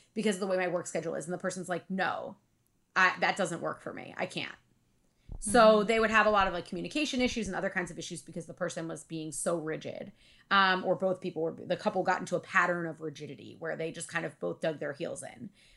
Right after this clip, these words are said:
Speaker 1: Um, whereas the moderate groups talked a lot about adjusting on the fly,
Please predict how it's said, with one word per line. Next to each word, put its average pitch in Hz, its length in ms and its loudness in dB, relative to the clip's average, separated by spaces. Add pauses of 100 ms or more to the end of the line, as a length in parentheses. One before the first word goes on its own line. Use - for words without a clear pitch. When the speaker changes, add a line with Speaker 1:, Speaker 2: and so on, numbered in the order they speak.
(140)
Speaker 1:
Um, 202 520 4 (160)
whereas 233 280 6
the - 80 2
moderate 277 460 6
groups 208 500 -2 (760)
talked 233 240 4
a 233 60 4
lot 202 180 4
about 190 300 4 (140)
adjusting 190 720 0
on 175 140 -2
the 170 80 -4
fly, 165 720 0